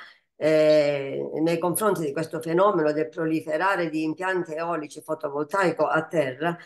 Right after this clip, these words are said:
che stanno sconvolgendo la vita di agricoltori e apicoltori, quindi, eh, sconvolgono territori attraversati da cavidotti, eh, eh, e, e comunque sì, anche gli espropri di cui già si è parlato.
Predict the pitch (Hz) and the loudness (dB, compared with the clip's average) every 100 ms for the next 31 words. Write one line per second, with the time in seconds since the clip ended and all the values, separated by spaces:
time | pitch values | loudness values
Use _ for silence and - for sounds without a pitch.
0 | - - - 294 285 262 240 196 - 240 | -20 -10 2 2 4 4 4 2 2 2
1 | 233 240 220 185 170 190 220 196 160 165 | 4 4 4 4 2 0 -2 -4 -2 -2
2 | 170 170 165 165 - 202 170 147 165 156 | -2 -4 -8 -8 0 2 2 -2 -4 -6
3 | 151 - 156 139 123 - _ _ - 208 | -8 -2 0 0 -4 -10 _ _ 2 4
4 | 185 175 165 170 - 185 175 170 160 160 | 4 2 2 0 -2 -2 0 0 0 0
5 | 160 165 156 156 170 160 151 156 160 156 | -2 -4 -6 -4 -2 0 0 -4 -4 -6
6 | 147 165 160 165 156 160 151 151 143 143 | -4 -6 -2 -2 -2 -2 -2 0 0 -4
7 | - 180 180 165 156 151 147 139 147 151 | -4 0 0 2 2 2 2 0 0 0
8 | 143 143 139 139 - _ _ - 165 175 | 0 -4 -6 -8 -12 _ _ 0 2 4
9 | 185 233 220 240 190 160 185 165 165 160 | 2 4 4 4 2 0 2 2 2 -2
10 | 156 - 170 156 151 147 147 151 147 147 | -2 -2 -2 -2 -2 -2 -2 -2 -4 -8
11 | 143 147 156 139 135 | -4 0 0 0 -8